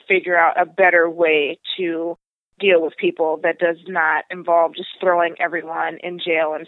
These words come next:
prison, which is where we are. And so it's important for me to do work around that, you know, around making sure that we're not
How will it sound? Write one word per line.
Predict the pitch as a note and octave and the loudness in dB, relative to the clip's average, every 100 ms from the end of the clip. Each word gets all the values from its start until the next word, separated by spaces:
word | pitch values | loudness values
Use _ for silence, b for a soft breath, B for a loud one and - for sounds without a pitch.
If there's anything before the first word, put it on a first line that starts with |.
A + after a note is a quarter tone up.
| - | -16
prison, | D3 - - G#3 B B - | -16 -12 -12 -14 B B -10
which | F#3 | -4
is | F#3+ F3 | -4 2
where | F3+ E3+ | 2 2
we | E3 | 0
are. | D#3 C#3+ B2 | 0 0 0
And | F3+ F3+ | -4 -4
so | F3 E3 | -2 -2
it's | D#3+ | -4
important | F3 F3 E3+ F3 | -6 -4 -4 -6
for | |
me | F3+ E3+ | -8 -6
to | E3 | -6
do | E3+ D#3+ D#3 | -4 -4 -2
work | D#3+ D#3+ D#3+ | -2 -2 -4
around | - D#3+ D#3 D3+ D3+ D3 D#3 _ _ _ _ _ _ | -10 -6 -4 -2 -4 -6 -12 _ _ _ _ _ _
that, | D#3 G2 G#1 - _ _ _ | -2 -2 -2 -8 _ _ _
you | F#3 | -8
know, | D#3+ E3 | -2 -2
around | D#3+ E3+ E3 E3 E3+ | -2 0 0 -2 -4
making | F3 E3 F3 - | -8 -10 -8 -6
sure | F3+ E3 D#3+ D3+ | -4 -2 -2 0
that | D#3+ D3+ - B B - | 0 0 -2 B B -4
we're | G3 | -4
not | F3+ E3+ F#3+ A3+ | -4 -4 0 0